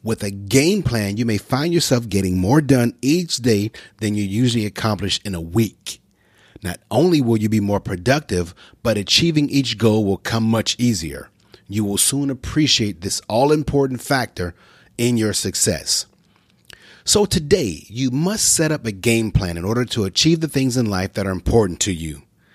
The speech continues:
It's time out for making excuses and putting off things until tomorrow.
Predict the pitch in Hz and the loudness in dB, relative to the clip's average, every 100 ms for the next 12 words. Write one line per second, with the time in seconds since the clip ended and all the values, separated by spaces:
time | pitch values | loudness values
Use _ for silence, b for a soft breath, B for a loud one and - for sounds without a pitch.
0 | B B B 117 - - 151 170 165 143 | B B B -4 -4 0 2 4 4 2
1 | 127 113 101 131 160 160 - 120 117 110 | 0 0 4 4 2 0 0 2 2 2
2 | 98 90 - 147 147 113 113 113 104 107 | -2 -2 0 2 2 0 -2 -2 -4 -2
3 | 101 92 104 90 98 107 139 98 - | -4 -2 -2 -2 0 2 2 2 -6